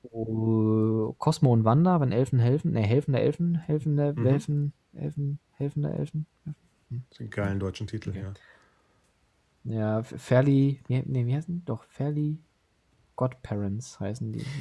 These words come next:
Speaker 1: Fair-, Fairly Odd Parents, so.
Speaker 2: Was ist denn hinten da, wo die, ach, unendliche Geschichte mal war? Was ist denn da denn jetzt drin?
Speaker 1: Das ist jetzt eine eigene I P, das ist
Speaker 2: Oh.
Speaker 1: Excalibur.
Speaker 2: Excalibur, ui,
Speaker 1: Ja.
Speaker 2: okay.
Speaker 1: Ja, aber das ist so, also wirklich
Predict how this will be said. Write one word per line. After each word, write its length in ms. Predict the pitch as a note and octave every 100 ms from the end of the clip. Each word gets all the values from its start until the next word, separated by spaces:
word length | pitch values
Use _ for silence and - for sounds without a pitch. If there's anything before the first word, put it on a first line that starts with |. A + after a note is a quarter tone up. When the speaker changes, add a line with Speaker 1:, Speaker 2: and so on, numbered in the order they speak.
| B2+
Speaker 1:
Fair-, 200 | A#2+ B2+
Fairly 400 | B2+ B2+ D#3 D3+
Odd 180 | C3 - -
Parents, 480 | A2 F#2+ F#2 C#3 -
so. 100 | A#2+
Speaker 2:
Was 200 | C#3 G3
ist 140 | -
denn 140 | D3
hinten 360 | B2+ G#3+ - C3
da, 200 | A#2+ A#2
wo 80 | A#2+
die, 500 | A2+ A2+ A2+ A2+ G#2+ - - - - B2+
ach, 160 | G#2 - - _ _
unendliche 320 | B2 A#2 A#2
Geschichte 340 | A2 - D3 G2
mal 220 | F2+ F2+
war? 200 | F2 F#2 _ _ _ _ -
Was 160 | A2
ist 100 | A2
denn 40 | A#2+
da 100 | C3+
denn 100 | F#2
jetzt 200 | F2+ -
drin? 80 | G#2+ - - - -
Speaker 1:
Das 280 | B2 B2+ -
ist 120 | E3+
jetzt 200 | E3 D#3+
eine 100 | D3+
eigene 340 | F#2+ D#3+ F3+ F3
I 60 |
P, 320 | E3+ F3+ F#3+ G#3+
das 160 | D3 C3
ist 120 | C3
Speaker 2:
Oh. 60 | G3
Speaker 1:
Excalibur. 680 | B2+ - A#2+ B2 A2+ G2 F2+
Speaker 2:
Excalibur, 580 | F2 - D#3+ F2 F#2+ -
ui, 300 | G2+ D3 E2+
Speaker 1:
Ja. 160 | G2 G2 G#2+
Speaker 2:
okay. 320 | - C#3 G2+ F#2 _ - - - -
Speaker 1:
Ja, 180 | G2 G2
aber 140 | G#2
das 100 | G#2+
ist 140 | G#2+ A2
so, 280 | G#2 G#2
also 320 | G2+ G#2 G2+ A2
wirklich 500 | A#2 A2+ G2+ -